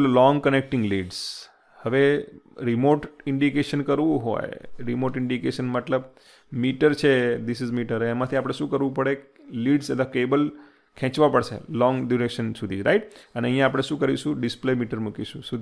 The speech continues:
these cables is going to create a problem. So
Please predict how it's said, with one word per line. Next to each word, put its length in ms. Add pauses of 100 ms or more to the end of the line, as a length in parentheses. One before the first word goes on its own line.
these 140
cables 540 (1500)
is 160
going 240
to 100
create 580
a 280
problem. 500 (140)
So 300